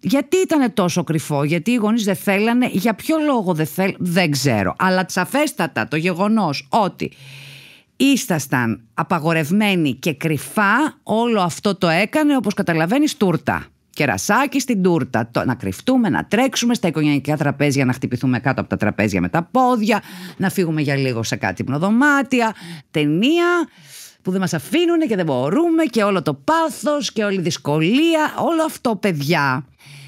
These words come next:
Και τίποτα να μη συνέβαινε, θα πυροδοτούσε κάτι. Όλο αυτό είναι από μόνο του πάρα πολύ δυνατό για να δημιουργήσει μία ατμόσφαιρα και να νομίζετε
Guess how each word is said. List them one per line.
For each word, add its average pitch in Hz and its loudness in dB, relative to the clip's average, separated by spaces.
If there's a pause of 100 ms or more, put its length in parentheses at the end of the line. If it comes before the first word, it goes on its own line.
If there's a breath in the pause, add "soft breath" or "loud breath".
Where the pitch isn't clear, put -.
(240 loud breath)
Και 269 0
τίποτα 359 0
να 247 4
μη 226 4
συνέβαινε, 151 2 (440 soft breath)
θα 233 -2
πυροδοτούσε 226 0
κάτι. - -2 (540 soft breath)
Όλο 320 2
αυτό 180 -2 (1000 soft breath)
είναι 302 4 (340)
από 233 2
μόνο 277 4
του 339 0
πάρα 330 2
πολύ 285 2
δυνατό 202 2
για 185 2
να 175 0
δημιουργήσει 175 0
μία 175 2
ατμόσφαιρα 131 0
και 208 0
να 185 2
νομίζετε 170 0